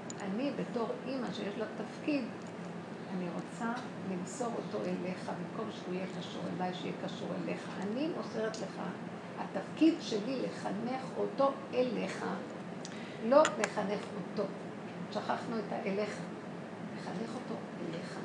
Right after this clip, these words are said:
לחבר אותו אליך. אני מחברת אותו אליי. אני מחנכת אותו כמו שאני רוצה שהוא יתחנך. לא, אליך. וכך היה בכל הדורות, בתואנה שאני יודעת איך לחנך. אבל היום הוא יאבד עצה ותושייה לכולנו, ואנחנו רק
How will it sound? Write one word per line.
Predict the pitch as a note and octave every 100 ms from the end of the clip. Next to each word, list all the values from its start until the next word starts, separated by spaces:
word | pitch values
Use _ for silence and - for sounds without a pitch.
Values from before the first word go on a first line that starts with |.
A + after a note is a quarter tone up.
| -
לחבר | F#3+ - F3+ A3 A3
אותו | G#3 A3 E3+ -
אליך. | D#3+ F3 - -
אני | - - - - - -
מחברת | G3 G#3 B3 C#4
אותו | -
אליי. | A#3 A#3+ C#4+ - - - - - - -
אני | G#3
מחנכת | F#3+ A#3 A#3 -
אותו | C4 B3
כמו | - G3+
שאני | - B3+
רוצה | A#3+ A#3 -
שהוא | -
יתחנך. | - - G3 G3+ - - - - F3
לא, | E3 - - - - G#3
אליך. | F#3 E3+ - F3 -
וכך | F#3 G#3 G3+
היה | C#4
בכל | B3+ - -
הדורות, | - - B3+ F#3 - - - - -
בתואנה | F3+ G3 F3 F#3
שאני | F#3 - F#3+
יודעת | G#3 - C4+ C#4+ -
איך | G3
לחנך. | G#3 F#3+ G#3 F3 - -
אבל | - F3+
היום | F3 F3+ A#3+ - - - - - - G#3+
הוא |
יאבד | G#3 F#3 F3+ A#3+ -
עצה | - A#3+ G#3+
ותושייה | G#3 A3 - - G#3+
לכולנו, | G3+ - F#3+ F3+ F3 - E3+
ואנחנו | E3+ F3+ F#3 E3+
רק | F#3+